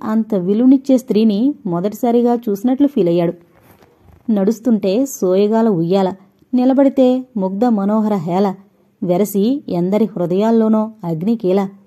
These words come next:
దాన్ని సౌందర్యం అనడం కంటే వ్యక్తిత్వపు వ్యక్తీకరణ అనడం అనొచ్చునేమో. ఆమె ప్రొఫెసర్ ఆమెనెంతో అభిమానించేవాడు.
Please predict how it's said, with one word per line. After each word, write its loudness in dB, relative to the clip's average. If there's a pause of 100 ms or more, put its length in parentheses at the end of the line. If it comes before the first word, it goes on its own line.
(640)
దాన్ని 6
సౌందర్యం 4
అనడం -2
కంటే 0 (420)
వ్యక్తిత్వపు 0
వ్యక్తీకరణ 2 (120)
అనడం -2
అనొచ్చునేమో. 0 (720)
ఆమె 2
ప్రొఫెసర్ -2
ఆమెనెంతో -2
అభిమానించేవాడు. 2